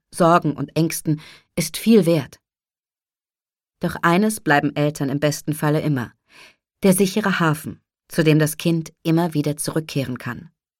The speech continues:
Zumindest wäre das doch das Ziel. Und wie kannst du das erreichen?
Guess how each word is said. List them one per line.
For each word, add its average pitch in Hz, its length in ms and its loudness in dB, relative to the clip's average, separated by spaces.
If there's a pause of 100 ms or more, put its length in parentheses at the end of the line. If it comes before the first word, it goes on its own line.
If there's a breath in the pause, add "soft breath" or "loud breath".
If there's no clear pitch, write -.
(800 loud breath)
Zumindest 233 560 6
wäre 185 260 6
das 156 280 -2
doch 151 140 -6
das - 280 -14
Ziel. 160 420 -2 (1160)
Und 160 260 0
wie 131 160 -10
kannst 156 300 -6
du - 40 -16
das 135 140 -6
erreichen? 123 580 -8